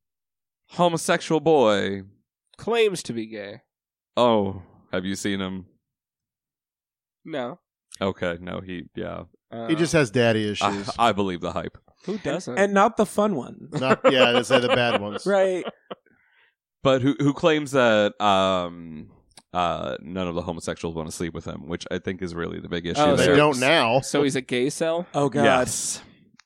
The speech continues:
Speaker 1: Uh, but it's basically a far-right movement to just be attention whores and to be grabbing at attention. And I get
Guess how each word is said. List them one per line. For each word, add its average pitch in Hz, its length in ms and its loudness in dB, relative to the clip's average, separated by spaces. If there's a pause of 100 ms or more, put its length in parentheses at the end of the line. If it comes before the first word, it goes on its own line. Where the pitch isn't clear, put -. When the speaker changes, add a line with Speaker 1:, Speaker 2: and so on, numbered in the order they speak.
Speaker 1:
Uh, 123 260 2
but 127 260 0
it's 165 160 -4
basically 131 580 2
a 104 100 2
far-right 98 720 2
movement 92 560 -2 (140)
to 92 220 -4
just 90 460 -2 (760)
be 135 160 4
attention 160 420 0
whores 120 880 4
and 107 760 -2
to 123 140 0
be 101 480 -2
grabbing 101 480 -2
at 95 100 -4
attention. 95 540 -4
And 98 320 -2 (1120)
I 143 120 4
get 139 380 2